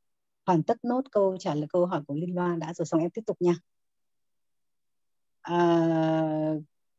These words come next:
câu hỏi của Liên Loan là làm thế nào để đưa họ trở về vào lúc sau cùng nữa, chứ không phải lúc này. Lúc này chúng ta phục vụ đương nhiên. Ba, bởi vì ba ba định nghĩa phục vụ là tapasya và từ bỏ.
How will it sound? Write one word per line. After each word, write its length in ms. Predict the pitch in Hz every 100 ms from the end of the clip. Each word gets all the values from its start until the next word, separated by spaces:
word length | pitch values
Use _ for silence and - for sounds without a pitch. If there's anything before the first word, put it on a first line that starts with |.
| 196 - -
câu 140 | 240
hỏi 160 | 226 190
của 80 | 156
Liên 220 | 175 220
Loan 300 | 220 214 214
là 260 | 208 185 165
làm 260 | 160 175 165
thế 80 |
nào 180 | 208 202
để 80 | 160 165
đưa 140 | 202
họ 180 | 202 190
trở 180 | - 170
về 220 | 147 170
vào 180 | 160 160
lúc 80 | 175
sau 240 | - - 190 -
cùng 280 | 165 151
nữa, 140 | 139 180 _
chứ 140 | - 196
không 120 | 196
phải 80 | 156
lúc 140 | 214
này. 180 | 190 160 - _
Lúc 160 | 220 277
này 140 | 240
chúng 160 | 175 180
ta 100 | 170 220
phục 160 | 190 151
vụ 180 | 170 -
đương 180 | 202 202
nhiên. 280 | 202 196 170 _ _ _ _ _ _ _ _ -
Ba, 140 | 202
bởi 140 | 196
vì 140 | 170 175
ba 120 | 214
ba 240 | 208 214 202
định 180 | 202 185
nghĩa 160 | 185 220 -
phục 100 | 180
vụ 200 | 160 190 -
là 160 | 165
tapasya 720 | 160 202 - 240 - 220 202 196
và 140 | 170 -
từ 120 | 170
bỏ. 260 | 165 147